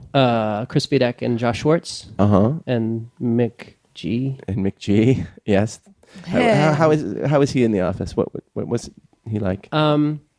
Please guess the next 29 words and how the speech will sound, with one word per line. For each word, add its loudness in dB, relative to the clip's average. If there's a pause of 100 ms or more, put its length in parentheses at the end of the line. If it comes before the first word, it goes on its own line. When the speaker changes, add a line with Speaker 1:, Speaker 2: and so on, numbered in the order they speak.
(460)
Speaker 3:
I 2
love 6
this 2
interesting -2
Speaker 1:
I 4 (120)
then 2
went 2
on 4
Speaker 3:
pauses. 2 (460)
Speaker 1:
to, 2
<laughs> 2
went 2
on 2
to -4
under, -2
no, 0
he 2
was 0
just, -4
he's 0
directing. -4
You -2
don't, -2
you -4
don't -4
need -6
directors -16
around -10
the -12